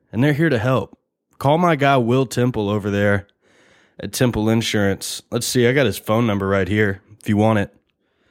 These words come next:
Six one five, nine four eight, three six oh five. The boy, Will Temple. He'll, he'll get you set up. It's a family insurance company. They're gonna cover your auto deals, your house.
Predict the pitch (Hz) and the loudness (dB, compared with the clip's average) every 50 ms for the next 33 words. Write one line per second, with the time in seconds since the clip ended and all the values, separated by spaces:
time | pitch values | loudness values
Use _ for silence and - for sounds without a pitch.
0 | _ - - - - 160 131 - - 143 127 110 - 110 110 120 123 110 92 82 | _ -12 -6 -2 -2 0 0 0 0 0 0 2 2 2 4 4 4 2 0 -2
1 | 80 - - - - 95 110 123 127 131 127 - 131 123 117 110 117 123 131 131 | -6 -12 -20 -18 -8 -2 0 2 2 2 0 0 0 2 2 4 4 2 2 0
2 | - _ _ - - - - 135 127 120 - 139 131 113 - 127 120 104 - 110 | -4 _ _ -20 -14 -6 -2 -2 -2 0 0 -2 -2 -2 0 0 0 0 0 0
3 | 110 117 117 98 90 85 - - - 110 101 117 123 131 123 110 107 123 131 131 | 2 2 2 0 -2 -8 -12 -14 -14 -8 -4 -2 0 0 0 0 0 -2 -2 -2
4 | 123 - - 131 127 117 - 98 92 87 92 _ _ _ _ _ _ _ _ _ | -4 -4 -4 -2 -2 -2 -4 -6 -8 -8 -10 _ _ _ _ _ _ _ _ _
5 | _ _ _ _ _ _ _ _ _ _ _ _ _ _ _ _ _ - 151 151 | _ _ _ _ _ _ _ _ _ _ _ _ _ _ _ _ _ -2 0 0
6 | 143 - - - 117 147 139 156 143 - 135 - - 143 135 143 139 123 131 - | 0 -2 -6 -2 -2 0 0 0 0 -2 -4 -2 0 2 2 2 2 0 -2 -10
7 | - - - - 131 135 147 147 151 151 147 139 139 143 - - 156 143 139 - | -12 -10 -4 0 2 2 2 2 2 2 2 0 0 -2 -2 -2 -4 -4 -4 -4
8 | - - 151 147 135 - 147 151 143 139 139 _ _ _ _ _ _ _ _ _ | -6 -4 -4 -4 -2 -2 -2 -2 -2 -4 -6 _ _ _ _ _ _ _ _ _
9 | _ _ _ _ _ _ _ _ _ _ _ _ _ _ _ _ _ _ _ _ | _ _ _ _ _ _ _ _ _ _ _ _ _ _ _ _ _ _ _ _
10 | _ - - 131 127 139 135 120 - 135 131 120 127 117 107 - - 117 123 135 | _ -2 -2 2 2 2 0 0 0 0 0 0 0 -2 -4 -4 -2 0 0 2
11 | 139 135 131 135 135 131 135 131 135 131 135 131 131 135 135 131 131 123 110 107 | 2 2 2 2 0 0 0 2 2 2 2 2 0 0 0 -2 -2 -4 -6 -10
12 | 90 _ _ - 104 101 95 92 120 127 127 127 127 131 127 - - - - - | -14 _ _ -10 -6 -6 -4 -2 0 2 4 4 4 2 0 -2 -4 -8 -8 -10
13 | - | -12